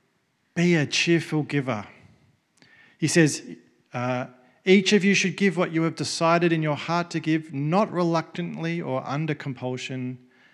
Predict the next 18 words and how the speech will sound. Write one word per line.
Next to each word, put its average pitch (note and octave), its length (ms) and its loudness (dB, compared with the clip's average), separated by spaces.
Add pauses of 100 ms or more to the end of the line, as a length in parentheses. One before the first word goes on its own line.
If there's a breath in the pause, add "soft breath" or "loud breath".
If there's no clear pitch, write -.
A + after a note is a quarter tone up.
(200 soft breath)
And C3 80 -4
then C3+ 100 -4
quoting C3 320 -4
Proverbs B2 480 -8
twenty-two, B2 440 -6
verse A#2 260 -8
nine, A2+ 420 -8 (100)
"For - 220 -10
God B2 300 -6
loves A#2 520 -4
a B2 120 -10
cheerful B2 500 -8
giver." A#2+ 440 -12 (800 soft breath)
To E3+ 80 -2
be A3 140 6
a A#3+ 60 8
cheerful G3+ 400 0
giver, D#3+ 520 0